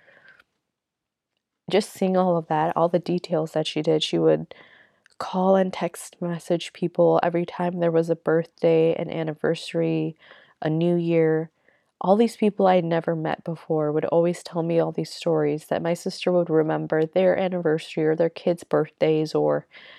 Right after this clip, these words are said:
just make an attempt to reach out to let her, let people know she was thinking of them. And one of the biggest takeaways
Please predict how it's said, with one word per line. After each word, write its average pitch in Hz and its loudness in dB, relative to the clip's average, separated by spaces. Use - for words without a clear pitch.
just - 0
make 196 2
an 220 4
attempt 175 -4
to - -6
reach 160 -4
out 143 0
to - -2
let 156 0
her, 175 0
let - 2
people 180 -4
know 156 0
she - -8
was 147 -4
thinking 147 -6
of 139 -8
them. - -8
And 185 0
one 202 4
of 226 0
the 240 4
biggest 180 0
takeaways 147 0